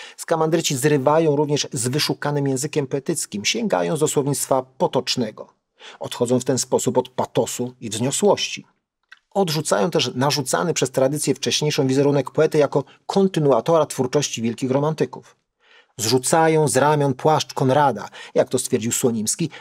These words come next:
aby pisać nie o Polsce oczekującej poświęcenia życia dla odzyskania niepodległości, ale o tej, która cieszy się z wolności i dostrzega uroki codzienności,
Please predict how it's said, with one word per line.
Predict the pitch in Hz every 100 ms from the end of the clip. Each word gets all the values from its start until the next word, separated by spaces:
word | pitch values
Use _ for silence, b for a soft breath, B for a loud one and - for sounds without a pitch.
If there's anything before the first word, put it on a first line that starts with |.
| B
aby | 156 160
pisać | 196 - 165 -
nie | 180 208
o | 143 - -
Polsce | 165 165 139 - -
oczekującej | - 131 - 147 131 127
poświęcenia | 127 120 135 127 143 120
życia | 117 131 123
dla | 110 110 -
odzyskania | 131 131 - 143 147
niepodległości, | 156 151 160 170 156 131 - 190 202 _ _ _ -
ale | 104 107
o | -
tej, | - 143 170 190 B B B
która | - 208 185 - -
cieszy | - 180 208 - 190
się | -
z | 120
wolności | 110 131 139 151 139 - - 110 b b b
i | 147
dostrzega | 131 - 160 139 - -
uroki | 151 156 - -
codzienności, | 170 151 151 143 87 - -